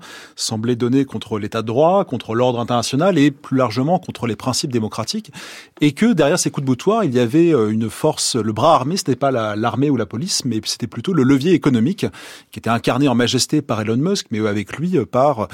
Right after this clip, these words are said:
euh, tout un tas d'entrepreneurs, euh, frappés, euh, de libertarianisme. Et on a voulu, euh, essayer de prendre un peu un temps de recul pour essayer de comprendre quelles avaient pu être les liaisons parfois dangereuses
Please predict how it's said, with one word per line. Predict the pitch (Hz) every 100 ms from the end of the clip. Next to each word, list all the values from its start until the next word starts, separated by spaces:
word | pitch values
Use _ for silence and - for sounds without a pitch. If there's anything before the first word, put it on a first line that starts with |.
| - - _
euh, | 95
tout | - 113
un |
tas | 107
d'entrepreneurs, | 123 110 - - 107 117 151 151 107
euh, |
frappés, | - 107 147 160 156
euh, | 101 - - - _
de | - 120
libertarianisme. | 123 120 120 156 143 104 101 - 107
Et | 131
on | 143
a | 175
voulu, | 160 175 190 233 220
euh, | 135 123
essayer | - 156
de | 143
prendre | - 160 147
un |
peu | 113 156 143
un |
temps | 101 160
de | 123
recul | 117 - 208
pour | 190 120
essayer | 113 165
de |
comprendre | 113 - 110 - 208 190
quelles | 131 113 117 110 135
avaient | 185
pu | 185 107 101
être | - -
les | 110
liaisons | 110 113 123 117 139 151
parfois | 123 101 - 147 139
dangereuses | 147 160 113 139 170